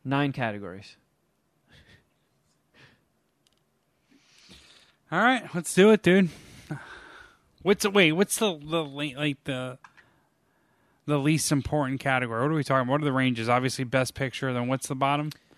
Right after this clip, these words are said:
Speaker 1: There's, you know, the actors, lead and supporting. I threw in animated
Speaker 2: <laughs>
Speaker 1: for the fuck of it.
Speaker 2: Fuck you. All right.
Speaker 1: Directing, and then the two writings.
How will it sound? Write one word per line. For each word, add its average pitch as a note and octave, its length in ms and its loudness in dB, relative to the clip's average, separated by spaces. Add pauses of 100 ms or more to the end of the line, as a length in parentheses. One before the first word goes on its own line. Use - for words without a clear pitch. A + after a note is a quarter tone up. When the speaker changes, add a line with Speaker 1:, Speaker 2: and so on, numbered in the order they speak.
(220)
Speaker 1:
There's, D3 680 6
you D3 80 0
know, C3 240 4
the C3+ 160 -2
actors, F#3 680 4
lead D#3+ 240 2
and D#3+ 100 -4
supporting. D#3 840 2 (680)
I E3 80 0
threw A#3+ 300 10
in F3+ 300 4 (120)
animated E3+ 720 2 (360)
Speaker 2:
<laughs> F3 60 4 (300)
Speaker 1:
for E3+ 80 2
the D#3 80 2
fuck E3 280 4
of D#3+ 100 2
it. E3 220 2
Speaker 2:
Fuck - 480 -14
you. C3 240 -12 (140)
All D3+ 100 -10
right. C#3+ 260 -10
Speaker 1:
Directing, G3+ 840 6
and D#3+ 160 2
then D#3+ 260 2
the D3 100 2
two D#3+ 340 2
writings. A#2 680 -2